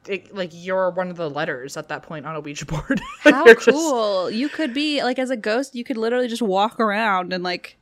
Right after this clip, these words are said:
Speaker 1: Yeah.
Speaker 2: carry
Speaker 1: Oh, it's
Speaker 2: the
Speaker 1: like
Speaker 2: planchette.
Speaker 1: That's what it is. It's the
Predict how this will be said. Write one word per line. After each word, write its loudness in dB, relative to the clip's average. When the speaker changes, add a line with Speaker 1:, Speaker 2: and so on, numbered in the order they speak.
Speaker 1:
Yeah. 6
Speaker 2:
carry 4
Speaker 1:
Oh, 12
it's 2
Speaker 2:
the 8
Speaker 1:
like -2
Speaker 2:
planchette. -6
Speaker 1:
That's 4
what 0
it -2
is. 0
It's -8
the -4